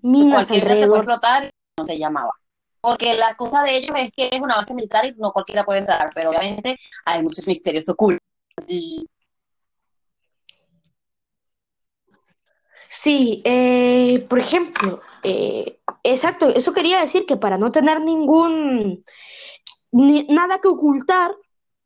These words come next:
Speaker 1: está demasiado,
Speaker 2: es un área superior
Speaker 1: extremadamente
Speaker 2: hermética, o sea, súper
Speaker 1: vigilada y
Speaker 2: hermética, no
Speaker 1: custodiada.
Speaker 2: puede entrar absolutamente nadie. Creo que lo único per-,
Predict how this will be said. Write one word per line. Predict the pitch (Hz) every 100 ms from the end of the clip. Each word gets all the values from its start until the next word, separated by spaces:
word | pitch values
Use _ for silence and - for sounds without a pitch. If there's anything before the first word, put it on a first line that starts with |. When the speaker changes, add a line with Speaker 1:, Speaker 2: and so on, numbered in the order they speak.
| _
Speaker 1:
está | 214 - 254
demasiado, | 285 262 - 220 277 - -
Speaker 2:
es | 196
un | 202
área | 208 214
superior | 196 214 320
Speaker 1:
extremadamente | 302 330 320 254
Speaker 2:
hermética, | 226 -
o |
sea, | - 180
súper | 214
Speaker 1:
vigilada | 175 226
y |
Speaker 2:
hermética, | 247 - 302
no | 254 277
Speaker 1:
custodiada. | 269 294 202
Speaker 2:
puede | 175
entrar | 147 185 190
absolutamente | 202 196 165 165 180
nadie. | 180 151 143 143
Creo | 160 160
que | 202
lo | 175
único | 170 208 202
per-, | 170